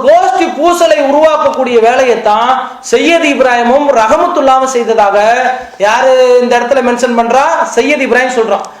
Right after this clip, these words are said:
அப்ப நல்லா புரிந்து கொள்ளுங்க அன்புக்குரிய டி என் ஜே சகோதரர்களே, நிர்வாகிகளே, மாவட்ட நிர்வாகிகளே, கிளை நிர்வாகிகளே, உங்களுடைய ஒவ்வொரு மாவட்டத்திலையும் ஒவ்வொரு கிளையிலையும் சையது இப்ராஹிமும் கோவை ரஹமத்துல்லாவும்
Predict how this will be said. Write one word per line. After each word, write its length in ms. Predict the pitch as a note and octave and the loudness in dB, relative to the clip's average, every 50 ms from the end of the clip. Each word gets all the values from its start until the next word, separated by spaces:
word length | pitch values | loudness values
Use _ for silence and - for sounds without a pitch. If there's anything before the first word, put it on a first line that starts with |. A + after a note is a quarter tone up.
| - | -20
அப்ப 140 | - D#3+ F3 | -6 -6 -4
நல்லா 400 | F3+ G3 A3 C4 C#4 D4 D4+ D4 | -2 -2 -2 0 0 2 0 0
புரிந்து 360 | D4 D4 C4+ C#4+ D4 C4+ C#4 | 0 0 0 0 0 0 2
கொள்ளுங்க 300 | B3+ B3+ B3 B3 B3 B3 | 2 2 2 2 0 0
அன்புக்குரிய 580 | A#3+ A3+ A3 A3+ B3 A#3 G#3+ B3 A#3 B3 A#3+ B3 A#3+ A#3+ A#3 G3+ - - - - - | 0 0 0 -2 -4 0 0 0 0 2 0 2 2 2 2 2 0 -2 -6 -12 -8
டி 140 | - A3 A#3+ | -4 -2 0
என் 260 | C4 C4+ B3+ A#3+ A#3+ | 2 0 0 0 0
ஜே 140 | - A#3+ A#3 | 0 0 0
சகோதரர்களே, 840 | A3+ A3 A3 G#3 A3 B3+ B3+ A#3+ A#3+ A3+ A3 G#3+ G#3 A3 B3 C#4 C#4+ | 2 0 0 2 2 2 2 2 0 0 0 0 2 2 2 2 2
நிர்வாகிகளே, 720 | B3 A#3 B3 C4 C#4+ C#4+ C#4 C4 C#4+ A#3+ A#3+ B3+ C#4 C#4 | 2 0 0 2 2 2 2 2 0 0 2 2 2 2
மாவட்ட 520 | A#3+ G#3+ G#3 A3+ B3+ C#4 C4+ C4+ C4+ B3 | 2 0 2 2 2 0 0 0 -2 -2
நிர்வாகிகளே, 600 | A3+ A3+ A3+ A#3+ A#3+ A#3 A3 A3 A3 A3+ B3+ D4 D#4+ D#4+ - - - - - - | 0 0 0 2 0 0 0 2 2 2 2 2 2 0 -6 -8 -12 -18 -14 -4
கிளை 300 | - A#3+ C4+ D4 D4+ D4 | -2 2 2 2 2 2
நிர்வாகிகளே, 640 | C#4 C4 B3+ C4 B3+ A#3+ A3+ A3 G#3+ G#3+ A3+ B3 C#4 D#4+ D4+ D#4+ - - - - | 0 2 2 2 2 2 2 0 0 0 2 2 2 2 0 -2 -6 -8 -10 -4
உங்களுடைய 360 | - G3+ A#3 B3 B3 A#3+ A#3+ A3+ | -2 0 2 2 2 4 2 2
ஒவ்வொரு 460 | A#3 B3+ D4 D4+ E4 E4 D#4+ D#4+ D#4+ C4 | 2 2 2 2 2 4 4 4 2 2
மாவட்டத்திலையும் 880 | B3 B3 A#3+ C4 D4+ D4 D4 C#4 D4 C4 A#3+ - A#3+ B3 C#4 D4 C4+ B3 | 2 0 0 0 2 0 0 0 0 -2 0 0 0 0 2 2 2 2
ஒவ்வொரு 340 | B3 B3+ C#4+ D4+ D4 C#4+ | 0 2 2 2 2 2
கிளையிலையும் 840 | A#3 - A#3 A#3+ B3+ B3 A#3 A3 G3+ G#3 G#3+ A3+ B3 C4+ C#4+ C#4 C#4 C#4 - - - | 0 -4 0 0 0 2 2 2 2 2 2 2 2 2 2 0 -2 -6 -10 -14 -16
சையது 500 | - - - A#3 C4+ C#4+ D#4+ E4 D#4+ D4+ | -8 -2 -2 0 0 2 0 0 0 0
இப்ராஹிமும் 600 | C#4+ C#4+ A3+ C4 - B3 A#3+ A#3 B3 D4 D4 - A3+ | -2 0 0 0 0 0 0 0 0 0 0 0 2
கோவை 280 | B3 C#4 D4 D4+ D4 | 2 2 4 4 2
ரஹமத்துல்லாவும் 920 | C#4 C4 A#3+ B3 C4+ C4+ C4 C4 B3+ A3+ A3 G#3+ G#3 G3+ G3+ G#3+ A#3 B3 | 2 2 0 0 0 0 0 0 0 2 2 2 2 2 0 0 -2 -2